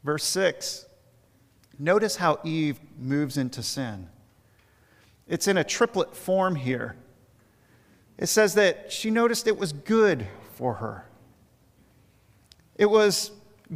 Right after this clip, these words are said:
good for food, good for her senses. It was appealing to her eyes. It was a delight to her eyes.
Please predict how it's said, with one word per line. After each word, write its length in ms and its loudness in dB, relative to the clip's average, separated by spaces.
good 300 4
for 240 0
food, 920 2
good 220 0
for 160 0
her 160 0
senses. 960 -4
It 80 6
was 160 8
appealing 600 4
to 200 2
her 200 6
eyes. 480 4
It 100 0
was 120 0
a 80 4
delight 640 4
to 160 2
her 160 4
eyes. 600 -4